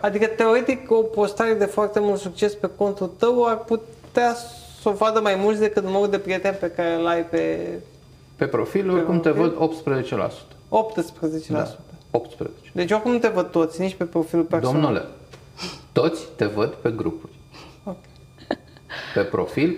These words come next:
Speaker 2: optsprezece la sută. De nouă ori mai mult decât pe, uh, pagină. Nu?
Speaker 1: Da, da.
Speaker 2: <laughs> Doar optsprezece la sută.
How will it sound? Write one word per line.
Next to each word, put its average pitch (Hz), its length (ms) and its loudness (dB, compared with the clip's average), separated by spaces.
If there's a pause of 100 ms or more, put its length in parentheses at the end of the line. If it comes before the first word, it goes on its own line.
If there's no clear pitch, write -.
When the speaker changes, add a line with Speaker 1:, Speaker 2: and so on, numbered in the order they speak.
Speaker 2:
optsprezece 127 540 -2
la 104 140 0
sută. - 180 -14 (1000)
De 95 180 -6
nouă 117 280 0
ori 117 120 0
mai 95 220 -2
mult 110 160 -4
decât 113 380 -2
pe, 123 260 -2 (340)
uh, 117 240 -2 (180)
pagină. - 380 -4 (2000)
Nu? - 180 -4 (720)
Speaker 1:
Da, 240 200 -4 (240)
da. 190 100 -4 (100)
Speaker 2:
<laughs> 185 100 -2 (600)
Doar 131 280 2
optsprezece 104 760 -2
la - 80 -8
sută. - 200 -18